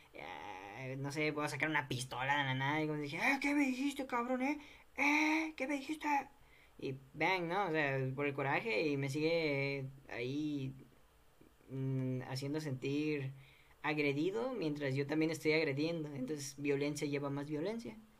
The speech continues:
Eh, pues la tristeza, lo que, pues, te, puede causarte varias cosas, por ejemplo, depresión, falta de energía y todo ese tipo de cosas,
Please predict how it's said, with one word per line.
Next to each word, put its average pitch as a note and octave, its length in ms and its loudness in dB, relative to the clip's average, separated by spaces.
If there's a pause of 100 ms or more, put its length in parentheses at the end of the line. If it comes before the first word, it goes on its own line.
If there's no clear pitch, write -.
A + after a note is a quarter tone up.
(960)
Eh, D3+ 720 0
pues D#3 160 -2
la D3 120 0
tristeza, G3+ 840 4
lo D3 260 2
que, C#3 180 -2
pues, C3+ 260 -12
te, - 180 -12 (520)
puede D#3 260 2
causarte D3 400 -2
varias D3+ 300 0
cosas, C3 360 -8
por C#3 120 -8
ejemplo, C3 280 -2
depresión, E3 840 -2
falta C#3 200 -2
de C3 40 -2
energía F3 800 -4
y D#3 40 -4
todo D#3 100 -10
ese C#3 160 -10
tipo D3 180 -14
de D3 100 -8
cosas, F3+ 280 -8